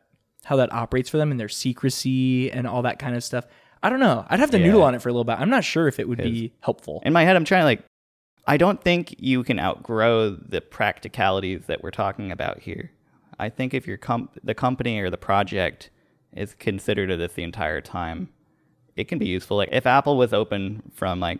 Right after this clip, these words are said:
Speaker 2: their first computer to now, maybe it'd be different than what we,
Speaker 1: Yeah.
Speaker 2: like, flipping a switch and turning
Speaker 1: I
Speaker 2: on the lights for them would be like.
Speaker 1: Yeah.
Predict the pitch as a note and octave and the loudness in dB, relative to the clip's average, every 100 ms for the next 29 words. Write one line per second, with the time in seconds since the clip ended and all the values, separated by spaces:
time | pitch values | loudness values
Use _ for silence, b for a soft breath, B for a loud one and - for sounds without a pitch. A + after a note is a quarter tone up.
0 | _ - - A2 G#2 - G2+ G2+ E2 E2 | _ -6 -4 -2 -4 -6 -8 -6 -6 -8
1 | E2+ D#2 E2+ - G2+ G2+ F#2+ F#2 - _ | -6 -8 -10 -10 -10 -8 -8 -10 -12 _
2 | _ _ - - - F2 E2+ F2 - F2 | _ _ -14 -10 -8 -8 -8 -10 -8 -8
3 | F2 - F2+ F2 - G2 E2 - _ _ | -8 -8 -8 -8 -10 -12 -16 -20 _ _
4 | - G#2 A2+ G2+ F#2 - F#2+ - D#2 E2+ | -14 -6 -6 -6 -10 -8 -8 -8 -10 -10
5 | - _ _ _ _ _ _ _ B B | -12 _ _ _ _ _ _ _ B B
6 | - E2 F2 F2 E2+ - D#2+ E2 E2 E2 | -4 -4 -4 -6 -6 -8 -8 -8 -8 -8
7 | C2+ - - - B2+ A#2+ A2 | -8 -12 -20 -12 -6 -4 -4